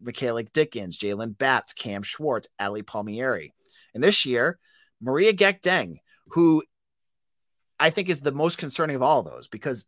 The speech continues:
Soule, Garrard, Dickens, um, Ford, Schwartz, they were all grad transfers. They had one year left.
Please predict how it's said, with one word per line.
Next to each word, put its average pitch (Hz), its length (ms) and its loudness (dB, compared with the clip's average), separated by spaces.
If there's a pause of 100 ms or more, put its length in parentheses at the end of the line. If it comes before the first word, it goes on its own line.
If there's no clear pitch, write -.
Soule, 190 640 0 (380)
Garrard, 151 640 2 (400)
Dickens, 147 800 -4 (540)
um, 87 540 -4
Ford, 156 680 4
Schwartz, 156 560 -2
they 214 160 -2
were 262 140 2
all 156 340 2
grad 107 380 -6
transfers. 160 640 -10
They 131 120 -4
had 135 120 -2
one 135 320 -4
year 107 200 -4
left. 73 440 -14